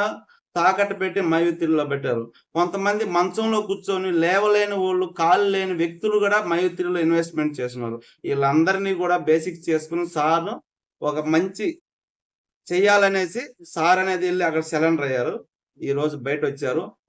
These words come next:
అందరికి మంచి జరుగుతుంది, ఎవరు ఇబ్బంది పడద్దు. మీ బాధ అంతా నేను అర్థం చేసుకున్నాను కాబట్టి ఇప్పుడు మీకు వీడియో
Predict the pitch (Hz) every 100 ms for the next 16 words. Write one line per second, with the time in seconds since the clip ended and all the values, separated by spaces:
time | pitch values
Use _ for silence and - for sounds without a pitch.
0 | 123 147 160 151 139 147 - 160 147 139
1 | 139 165 196 147 151 160 135 127 165 165
2 | 156 143 135 196 - _ 139 143 139 151
3 | 165 165 165 156 143 135 165 165 160 151
4 | 151 147 139 139 139 139 302 - _ 123
5 | 147 139 165 247 311 - 156 147 147 160